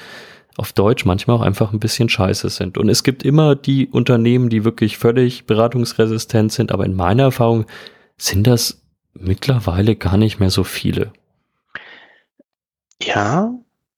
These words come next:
Speaker 2: da stimme ich dir zu. Also die, zum einen ist es ja so, dass auch nicht I-T-Security beschäftigte Menschen Nachrichten lesen oder hören oder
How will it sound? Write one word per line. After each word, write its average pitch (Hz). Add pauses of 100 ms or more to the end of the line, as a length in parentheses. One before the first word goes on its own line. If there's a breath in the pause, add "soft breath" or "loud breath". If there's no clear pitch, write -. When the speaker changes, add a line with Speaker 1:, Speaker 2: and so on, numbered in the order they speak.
(180)
Speaker 2:
da -
stimme -
ich -
dir 117
zu. 208 (400)
Also 123
die, 110 (640)
zum -
einen 139 (460)
ist -
es -
ja 123
so, 117
dass 123
auch 123 (1040 loud breath)
nicht 127
I-T-Security -
beschäftigte -
Menschen 120
Nachrichten 120
lesen 147
oder 120
hören 151
oder 117